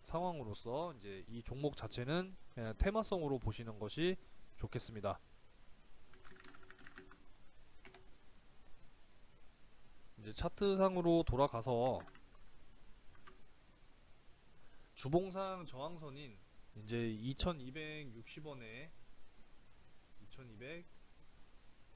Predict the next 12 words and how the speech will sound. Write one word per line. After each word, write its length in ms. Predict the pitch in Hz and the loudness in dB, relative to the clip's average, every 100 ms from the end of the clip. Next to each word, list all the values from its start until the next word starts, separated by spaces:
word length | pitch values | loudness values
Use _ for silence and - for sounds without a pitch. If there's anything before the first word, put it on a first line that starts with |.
| - - - - - - - - - - - - - - - - - - - - - - - - - - 123 - 156 | -10 -8 -10 -10 -10 -8 -10 -10 -14 -12 -12 -12 -12 -12 -12 -12 -14 -14 -16 -16 -18 -12 -12 -10 -14 -6 -2 4 8
원에 280 | 151 147 147 | 10 12 12
안착하게 640 | 98 120 131 175 170 160 143 | 10 8 8 10 10 8 8
되면은 640 | 120 117 135 180 190 196 - 131 | 4 -2 -4 -4 -6 -10 -12 -10
이제 160 | 110 110 | -10 -10
추가 320 | - 196 202 | -6 -2 -2
상승이 600 | 196 196 175 151 160 110 - - | -2 -4 -6 -6 -6 -6 -10 -4
가능하겠지만, 920 | 120 117 120 151 160 - 123 135 92 - - - - - | -2 2 4 6 4 4 6 6 6 -4 -14 -14 -12 -10
단기적으로는 1040 | - 127 170 202 202 202 190 185 185 180 135 | -8 -6 -4 -2 -2 -2 -4 -4 -4 -4 -4
이 180 | 139 | -6
천육백 840 | 127 - 214 175 120 131 - 202 196 | -6 -6 -6 -6 -6 -6 -2 -2 -2
원 220 | 190 185 | -4 -4
선부터 1120 | 180 175 160 - 160 156 156 156 156 156 | -6 -6 -8 -4 -2 0 0 0 0 -4